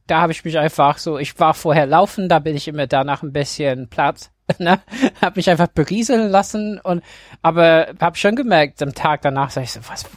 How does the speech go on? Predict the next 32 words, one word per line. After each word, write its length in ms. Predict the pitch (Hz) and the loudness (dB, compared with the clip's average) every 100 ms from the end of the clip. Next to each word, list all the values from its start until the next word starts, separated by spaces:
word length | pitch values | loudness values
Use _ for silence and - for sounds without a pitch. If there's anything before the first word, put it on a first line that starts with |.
| _ | _
was 240 | - - - | -18 -12 -6
war 240 | 113 294 | 0 2
das 240 | 359 - | 2 0
überhaupt?“ 680 | 147 127 123 127 135 120 - _ | -6 -6 -4 0 2 0 -4 _
So, 480 | - - 139 147 - | -18 -16 -14 -16 -18
was 120 | 196 | -14
hab 140 | 160 196 | -8 -2
ich 160 | 202 | 0
da 240 | 190 175 175 | 2 2 2
gesehen, 720 | 147 139 131 175 - 240 170 | -2 -4 -2 -2 2 2 2
<laughs> 0 | |
ja? 300 | 147 160 208 - 269 269 - | 0 2 0 -2 -2 -2 0
Also, 440 | 190 170 185 170 - 156 - - 147 | -2 0 0 0 -2 -6 -8 -12 -8
ähm, 580 | 165 156 151 147 147 139 - | 0 2 2 0 -6 -8 -6
während 500 | 156 185 175 170 - | 2 4 4 2 -2
ich 280 | 175 170 - | 0 0 0
am 120 | 156 | -2
Tag 360 | - 180 185 180 | 0 2 2 2
nach 180 | 160 - | -4 0
der 180 | 165 | 0
P 160 | - 151 | 2 0
S 120 | 139 | 0
fünf 500 | - 214 294 - - - | 2 0 0 -8 -12 -8
Geschichte, 580 | - 143 - 151 156 151 | -4 -4 -2 0 2 2
da 160 | 143 | -2
bin 220 | 147 170 170 | -2 -2 -2
ich 300 | 175 - 147 | -4 -4 -2
auf 160 | 151 | 0
YouTube 280 | 156 170 175 | 0 -2 0
und 100 | 170 | 0
hab 180 | 170 170 | 0 2
mir, 240 | 165 156 | 4 4